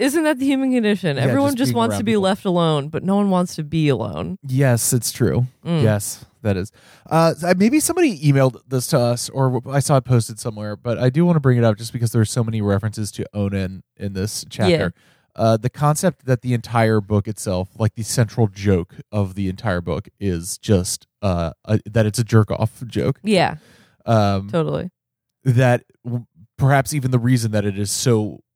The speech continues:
Speaker 2: long and so, one might say, uh, overwritten.
Speaker 1: Mm-hmm.
Speaker 2: Uh, and I mean that, you know, as a compliment, that it is,
Speaker 1: Yeah.
Speaker 2: uh, you know,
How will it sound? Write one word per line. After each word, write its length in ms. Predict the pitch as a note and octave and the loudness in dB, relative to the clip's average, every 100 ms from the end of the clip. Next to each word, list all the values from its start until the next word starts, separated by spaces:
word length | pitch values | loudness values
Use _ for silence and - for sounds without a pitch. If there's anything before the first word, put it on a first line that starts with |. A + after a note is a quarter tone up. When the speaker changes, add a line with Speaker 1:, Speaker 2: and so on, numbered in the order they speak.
| _ _ A2+ | _ _ -2
Speaker 2:
long 480 | G#2+ G2+ F2 A#2+ - _ - | 2 2 0 -10 -16 _ -6
and 180 | A2 G2+ | -6 -4
so, 440 | B2+ G#2+ G2 A2+ _ _ _ _ _ | 0 2 4 2 _ _ _ _ _
one 180 | - B2 | 0 0
might 200 | A2+ C3 | 0 -4
say, 280 | - F2 G2+ _ _ _ _ | -4 -6 -8 _ _ _ _
uh, 220 | A#2 G#2 F#2+ | 2 2 4
overwritten. 600 | A#2+ G#2+ G#2 G2 F2 F#2 | 2 0 -2 -4 -6 -6
Speaker 1:
Mm-hmm. 380 | G3+ G#3 D#3+ F3 _ _ | -4 -2 -2 -6 _ _
Speaker 2:
Uh, 280 | - G2+ F#2 - | -4 -2 -2 -4
and 160 | D3 D3+ | 0 2
I 40 | |
mean 140 | E3 C#3 | 2 2
that, 200 | A2+ - | 0 0
you 100 | A2+ | -4
know, 100 | E2 | -4
as 180 | - G#2+ | 0 0
a 60 | G2+ | 0
compliment, 560 | - G2 F#2+ D#2+ A1 _ _ _ - | -6 -4 -4 -6 -14 _ _ _ -4
that 240 | A#2+ G#2 | 0 0
it 140 | F#2+ | -2
is, 400 | D2 F#2 B2 - G#3+ | -6 -6 -6 -6 0
Speaker 1:
Yeah. 160 | E3 - _ | 0 0 _
Speaker 2:
uh, 220 | G#2 D2 - _ _ _ _ _ - | -4 -4 -10 _ _ _ _ _ 0
you 140 | D3+ | 2
know, 120 | A2+ | 2